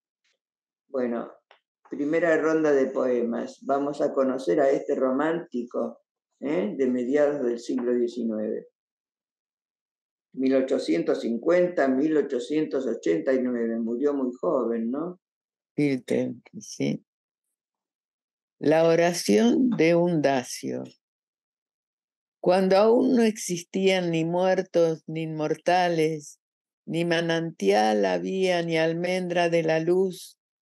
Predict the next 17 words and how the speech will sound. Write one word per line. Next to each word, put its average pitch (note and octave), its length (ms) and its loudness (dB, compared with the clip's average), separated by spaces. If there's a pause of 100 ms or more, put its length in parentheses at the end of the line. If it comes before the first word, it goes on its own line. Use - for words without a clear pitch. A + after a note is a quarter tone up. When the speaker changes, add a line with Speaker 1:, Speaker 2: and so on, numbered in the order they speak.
(300)
Speaker 2:
ni F3 220 -2
nacido F#3 580 0
mañana, F3 880 0 (520)
ni F3+ 300 -2
hoy, G3+ 440 2
ni E3+ 220 -2
luego, F#3 460 2
ni E3+ 160 -4
siempre, E3+ 840 -2 (500)
porque E3+ 420 2
todas A#3+ 400 2
las G#3+ 160 -2
cosas F#3+ 540 -2
eran F3 320 -2
tan E3+ 260 0
solo E3+ 400 0
una. D#3 540 -4